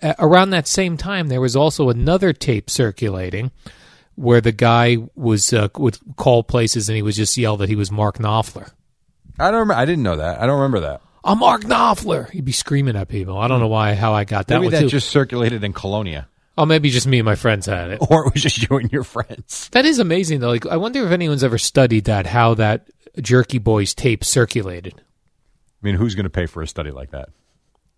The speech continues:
Speaker 1: No, just I would love to know, like, where did it come from? Where did, how did it get, how did we all get it?
Speaker 2: Well, but how did, but I mean, you can make that case for I mean, I guess you can say radio stations made music popular, no question.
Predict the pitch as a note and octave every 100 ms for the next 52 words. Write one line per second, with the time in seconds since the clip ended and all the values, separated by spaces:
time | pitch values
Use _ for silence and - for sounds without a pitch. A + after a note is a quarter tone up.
0 | - G#3+ C4+ C#4 - B3 A#3+ B3 B3 A#3
1 | A#3+ G#3+ C#3+ C#3+ G#3 A3 A3+ G#3+ - F#3
2 | F3+ - B2 C3 F#3 F#3+ D3+ E3+ F#3+ F#3+
3 | F3+ - F3+ - - - G#3+ A#3+ G3+ F#3+
4 | - F3 F3 F3 - E3 F3 D3 - -
5 | _ - F#3+ E3+ F3 A3 G#3 D#3 F3 F3
6 | E3+ F#3+ E3 F3 E3+ E3 - C#3+ C3 -
7 | C#3 B2 - - A#2+ A2+ G#2+ G#2 F2 _
8 | _ _ C3+ C#3+ D3+ F3 - E3+ D#3 -
9 | C3+ A#2+ C3 D#3 C3 - - G2+ F#2 A2
10 | G2 F2+ - A2 G#2+ G#2 C3+ G#2+ G2+ -
11 | - B2+ - G#2 D#2 E2 G#2 C#3 - F3
12 | C3 - C#2+